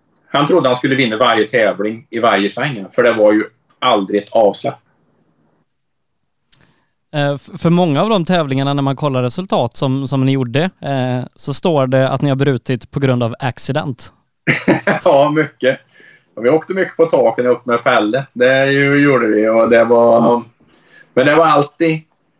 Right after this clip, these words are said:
Speaker 1: det var full ladd för första metern, var det. Och, eh, han kände sig ju alltid att han slog i underläge med den bil mot de V R C-bilarna som gick i Sverige då.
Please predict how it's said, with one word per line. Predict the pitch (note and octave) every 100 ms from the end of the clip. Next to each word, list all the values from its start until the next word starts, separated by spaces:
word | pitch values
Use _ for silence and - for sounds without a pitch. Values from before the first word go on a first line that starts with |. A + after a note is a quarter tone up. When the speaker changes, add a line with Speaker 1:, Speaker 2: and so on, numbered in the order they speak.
| _ - - _
Speaker 1:
det | C#3+
var | D#3+
full | - D3 C#3+
ladd | B2 A2+
för | A2
första | B2+ B2 -
metern, | A2+ G#2 - C#3 A2+ _ _ _ _
var | - G2
det. | F#2+ C#3+ _ _ _ _ _ _ _
Och, | - G2+ G#2 G#2
eh, | G2+ G2+ G2+ G2+ G2+ G2+ G2 F#2+ F#2+ F#2+ F#2 - - -
han | - B2+ C3 C3+
kände | C3 - D3+ A#2+ A2+
sig | A2+ B2+
ju |
alltid | - A#2 A2+ A2+ -
att | B2 -
han | A#2+
slog | - A2+ G#2
i | G#2+ G2+ G2
underläge | A#2+ G2+ G2 G2 F#2+ G#2
med | G#2 F#2+ G2
den | F#2+ F#2+ G2
bil | G#2+ B2
mot | G#2 G2 - - -
de | G#2 G2+
V | G2+
R |
C-bilarna | G2+ A2+ G2+ F#2+ F#2 F#2+
som | A#2+
gick | G#2+ - -
i |
Sverige | D#3+ F2 E2
då. | E2+